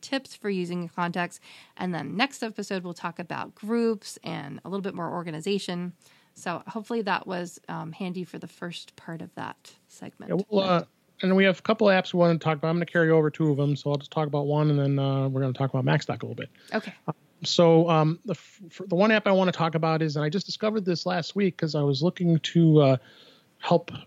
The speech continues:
Speaker 2: our podcast and fi-, and, and people find us. And it's actually an interesting, uh, app. And it's actually a podcast, and it's actually a podcast app, like we talked about in many episodes ago about,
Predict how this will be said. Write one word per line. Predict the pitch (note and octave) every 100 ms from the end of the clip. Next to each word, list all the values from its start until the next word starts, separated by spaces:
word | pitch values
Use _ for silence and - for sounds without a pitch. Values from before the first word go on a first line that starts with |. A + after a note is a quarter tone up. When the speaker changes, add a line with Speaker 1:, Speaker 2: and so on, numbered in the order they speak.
| -
Speaker 2:
our | F3+
podcast | - G#3 G3 - C#3 -
and | E3 C#3
fi-, | D#3
and, | D#3+ D3+
and | F3+ D3 C3+
people | E3 D3+
find | - F3+ E3+
us. | B2+ -
And | F3+ D#3 F3
it's | E3+ D#3
actually | F#3+ A3 -
an | F#3
interesting, | G#3 C#4+ B3 - G3 F#3 A#3
uh, | E3 D#3 D3+ D3+ -
app. | G3 E3+ -
And | B2+
it's | C#3
actually | G3+ - C4+
a |
podcast, | - - F#3 - E3 D3+ - - -
and | D#3
it's | D3+ -
actually | F3 - E3
a |
podcast | - D#3 D3+ - B2+
app, | G#3+ F3 -
like | B2 B2+
we | C3+
talked | C#3+ C3
about | - C3
in | B2+ B2+ B2+
many | B2 C3
episodes | C3+ - A#2 A2+
ago | - B2+
about, | B2 B2